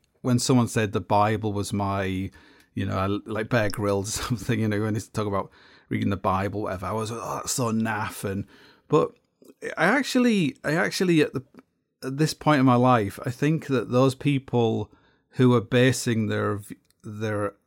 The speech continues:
their operating system is working on something that's very, very ancient, they, they're actually much more stable because they have some, something to believe in and some kind of framework. Where I think a, I think a lot of people don't anymore. So, you know, the,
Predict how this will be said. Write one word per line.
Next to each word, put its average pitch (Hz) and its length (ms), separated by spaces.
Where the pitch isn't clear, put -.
their 117 160
operating 127 380
system 101 460
is 98 120
working 110 460
on 107 140
something 104 380
that's 98 200
very, 110 320
very 101 460
ancient, 117 640
they, 127 220
they're 131 280
actually 170 360
much - 280
more 135 180
stable 127 680
because 104 320
they 117 140
have 123 420
some, 117 400
something 123 400
to - 120
believe 113 380
in 98 120
and 95 100
some 110 180
kind 104 200
of 104 60
framework. 107 640
Where 127 140
I 143 40
think 254 240
a, 180 160
I 143 120
think 240 180
a 220 40
lot 196 100
of - 40
people 143 260
don't 135 240
anymore. 113 400
So, 120 440
you 123 140
know, 131 100
the, 127 300